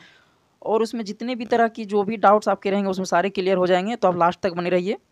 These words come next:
और अभी तक आप हमारे चैनल को सब्सक्राइब नहीं किए हैं, तो सब्सक्राइब करके बेल आइकन प्रेस कर लीजिए,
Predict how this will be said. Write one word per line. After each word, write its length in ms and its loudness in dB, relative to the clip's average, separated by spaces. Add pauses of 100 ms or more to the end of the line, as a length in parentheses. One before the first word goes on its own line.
(720)
और 100 4
अभी 160 6
तक 160 0
आप 100 4
हमारे 240 4
चैनल 220 -4
को 100 -2
सब्सक्राइब 460 0
नहीं 160 -4
किए 140 -6
हैं, 100 -4
तो 80 -4
सब्सक्राइब 420 -2
करके 220 -4
बेल 220 -2
आइकन 200 -2
प्रेस 220 -4
कर 120 0
लीजिए, 300 -8